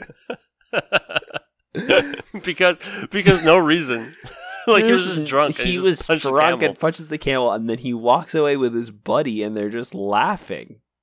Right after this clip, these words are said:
Speaker 1: Yeah. Which he finds his, his, finds his buddy after the <laughs> witch hut. <laughs>
Speaker 2: Yeah.
Speaker 1: And he's just chained to the wall, and they just start laughing, and they're best friends. And, like, they have a nice montage with, like, really good music. <laughs> It's just,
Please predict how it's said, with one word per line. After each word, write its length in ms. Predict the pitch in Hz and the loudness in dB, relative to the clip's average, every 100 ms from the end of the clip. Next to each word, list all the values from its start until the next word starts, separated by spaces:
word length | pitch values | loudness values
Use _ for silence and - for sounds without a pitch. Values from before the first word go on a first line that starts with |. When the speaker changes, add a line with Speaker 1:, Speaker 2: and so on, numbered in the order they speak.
| _ _ _ _ _ 120 | _ _ _ _ _ -8
Speaker 1:
Yeah. 160 | 110 - _ _ _ _ _ _ _ _ _ _ _ _ | -8 -8 _ _ _ _ _ _ _ _ _ _ _ _
Which 120 | 147 151 | -4 -4
he 80 | |
finds 340 | 151 180 170 139 | 2 4 4 -2
his, 120 | 123 | -8
his, 140 | 127 135 | -10 -6
finds 300 | 156 156 143 | -2 -2 -4
his 100 | 123 | -6
buddy 300 | 107 107 107 | -4 -2 -4
after 260 | 107 - | -6 -8
the 140 | 110 104 | -10 -10
<laughs> 140 | 101 | -10
witch 160 | - - | -12 -12
hut. 240 | - 95 _ - - | -8 -10 _ -14 -8
<laughs> 180 | - - | -8 -8
Speaker 2:
Yeah. 440 | 123 120 98 85 143 | -2 0 0 2 2
Speaker 1:
And 160 | 139 | 2
he's 160 | 156 139 | 0 -2
just 280 | 160 160 - | -4 -6 0
chained 180 | 160 | 2
to 60 | 160 | 2
the 100 | 143 | 0
wall, 320 | 139 151 120 | 6 8 8
and 180 | 117 123 | 6 2
they 100 | 127 | 0
just 180 | 131 - | 0 0
start 200 | 143 113 | 2 2
laughing, 400 | 110 127 117 101 | 0 0 -2 -6
and 80 | 104 | -6
they're 80 | |
best 280 | 101 110 110 | -4 -4 -4
friends. 260 | - 98 95 | -6 -6 -6
And, 180 | 117 127 | -4 2
like, 180 | 127 | 2
they 100 | 143 | 2
have 180 | 175 269 | 0 2
a 80 | 127 | 0
nice 360 | 104 120 180 - | 2 2 2 0
montage 520 | 107 135 117 98 95 | -2 -2 -2 -6 -6
with, 180 | 98 - | -14 -12
like, 200 | 92 - | -12 -12
really 360 | 95 113 131 113 | -12 -8 -6 -6
good 160 | 110 | -8
music. 560 | 101 117 120 - 185 - _ - | -6 -6 -6 -6 -6 -8 _ -18
<laughs> 220 | - - | -16 -8
It's 200 | 151 - | -8 -8
just, 260 | - 139 | -8 -8